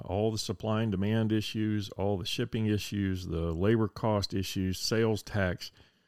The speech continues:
all of those are gonna come together. I mean, all these things increase all at the same time, all because of inflation. And when the government is lying to you about it, they are not doing anybody any favors except themselves.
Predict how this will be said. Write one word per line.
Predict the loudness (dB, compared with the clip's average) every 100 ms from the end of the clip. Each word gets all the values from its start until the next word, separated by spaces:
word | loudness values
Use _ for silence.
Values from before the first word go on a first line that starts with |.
| _ _ _ _ _ _ _ _ _ _ _ _ _ 0
all | 4 6
of | 8
those | 6
are | 6
gonna | 4 2
come | 2 0
together. | 2 2 4 2 0 -4
I | -2
mean, | -2 -2 -2
all | 2 2
these | 2 0 -2
things | -4 -2 0
increase | 2 0 -2 -4 -2
all | 0 2
at | 0
the | -4
same | -2 0 0
time, | 0 0 2 0 -6 _
all | -2 0
because | 0 -2 0 2 2 -2 -10 _ _ _ _
of | -4
inflation. | -4 -2 0 0 0 0
And | 0 0
when |
the | 0
government | 2 2 2 0
is | -2 0
lying | 2 2 2 2
to | 0
you | 0
about | 2 2 2
it, | 0
they | 0
are | 2
not | 2 0 2
doing | 0 0
anybody | 0 2 2 2 0 0
any | 0
favors | 4 4 6 4
except | 2 -2 -4 -4
themselves. | -6 -4 -2 -6 -10